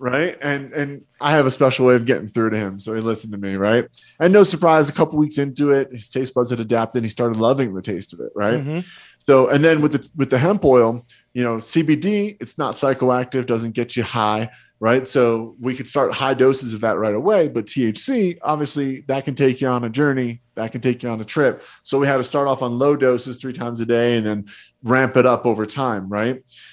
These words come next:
Speaker 1: So we're giving him the hemp oil. We're giving him the juice.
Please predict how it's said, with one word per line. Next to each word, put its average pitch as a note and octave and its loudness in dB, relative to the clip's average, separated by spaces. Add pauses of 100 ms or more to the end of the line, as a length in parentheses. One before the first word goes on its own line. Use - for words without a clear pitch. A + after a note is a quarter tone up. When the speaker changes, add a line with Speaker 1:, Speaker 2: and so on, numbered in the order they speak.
(120)
Speaker 1:
So B2+ 4 (120)
we're A#2+ -2
giving E3+ 6
him F3 2
the D#3 2
hemp D#3 -2
oil. D3+ 2
We're C3+ -4
giving C#3+ -8
him C#3 -12
the C#3 -10
juice. C3 -2